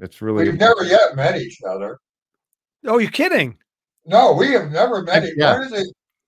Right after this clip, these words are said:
Speaker 1: Other
Speaker 2: This
Speaker 1: than
Speaker 2: is
Speaker 1: here,
Speaker 2: in
Speaker 1: yeah.
Speaker 2: Kansas. I'm in Ohio, and Jeff's in Pennsylvania.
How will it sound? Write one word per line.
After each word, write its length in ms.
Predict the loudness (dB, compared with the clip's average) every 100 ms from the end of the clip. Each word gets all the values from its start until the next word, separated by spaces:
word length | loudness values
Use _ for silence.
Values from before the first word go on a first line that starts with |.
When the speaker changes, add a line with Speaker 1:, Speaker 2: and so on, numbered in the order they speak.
| _ 0
Speaker 1:
Other 180 | 2
Speaker 2:
This 80 | 2 2
Speaker 1:
than 40 |
Speaker 2:
is 40 | 2
Speaker 1:
here, 220 | 2 2
Speaker 2:
in 60 | 2
Speaker 1:
yeah. 140 | 2
Speaker 2:
Kansas. 280 | 0 -4 -12 -4
I'm 160 | -2 0
in 100 | 2
Ohio, 720 | 2 4 6 8 8 6 2 _ _ _ _ -12
and 120 | -6
Jeff's 300 | 0 0 0
in 160 | -8 -8
Pennsylvania. 720 | -8 -6 -6 -2 -2 -4 -12